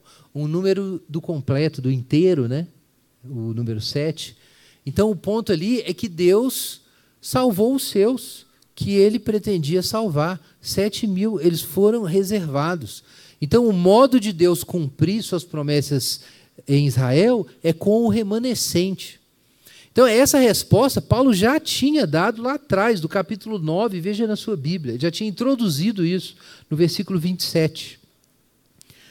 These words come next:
Também Isaías exclama acerca de Israel: "Ainda que o número dos filhos de Israel seja como a areia do mar,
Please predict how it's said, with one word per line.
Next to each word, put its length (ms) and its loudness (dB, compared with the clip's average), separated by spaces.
Também 420 6
Isaías 760 4
exclama 520 2
acerca 360 2
de 100 -2
Israel: 440 2
"Ainda 300 0
que 140 -2
o 20 0
número 340 0
dos 220 -4
filhos 200 -2
de 60 -4
Israel 280 2
seja 200 -2
como 160 -2
a 60 0
areia 340 6
do 140 0
mar, 320 0